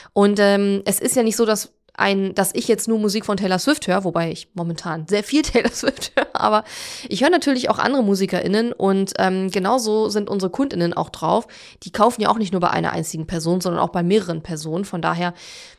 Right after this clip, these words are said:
mm, ist da genug Potenzial da, um auch KundInnen zu gewinnen und, ähm, trotzdem ist es immer gut, sich zu überlegen, was hebt mich von anderen ab und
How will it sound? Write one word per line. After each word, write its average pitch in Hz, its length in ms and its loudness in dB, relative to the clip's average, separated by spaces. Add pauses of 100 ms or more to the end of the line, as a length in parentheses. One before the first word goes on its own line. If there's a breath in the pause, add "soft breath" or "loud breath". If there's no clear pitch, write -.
(100)
mm, 185 260 2 (160)
ist - 300 0 (300)
da 196 140 4
genug 208 320 2
Potenzial 202 640 2
da, 185 220 4
um - 220 0
auch - 180 2
KundInnen 190 440 0
zu - 120 -4
gewinnen 185 420 2
und, 175 260 -4 (500 loud breath)
ähm, 185 480 0 (640)
trotzdem 240 420 2
ist 214 120 0
es 214 100 -2
immer 202 220 0
gut, 240 360 0
sich 247 160 -4
zu - 80 -4
überlegen, 220 580 0
was 226 300 0
hebt 220 160 0
mich 214 160 -2
von 208 140 -4
anderen 190 360 -2
ab - 200 -2
und 180 280 -6